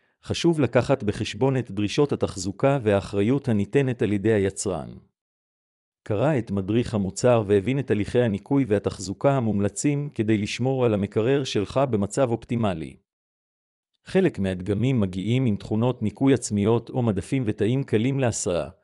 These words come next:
מה שהופך את התחזוקה לפשוטה יותר. בנוסף, בדוק את כיסוי האחריות המוצע על ידי היצרן.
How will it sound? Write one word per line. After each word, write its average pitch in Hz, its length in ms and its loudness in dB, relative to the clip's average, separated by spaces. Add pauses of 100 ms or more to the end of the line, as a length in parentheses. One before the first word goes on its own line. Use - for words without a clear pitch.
(320)
מה 107 120 0
שהופך 110 480 0
את 120 100 -2
התחזוקה 104 600 0
לפשוטה 123 520 0
יותר. 73 440 -2 (1120)
בנוסף, 98 760 -2 (200)
בדוק 107 380 2
את 104 100 -2
כיסוי 120 380 2
האחריות 107 500 0
המוצע 131 480 0 (100)
על 127 120 -2
ידי 110 220 4
היצרן. 98 560 0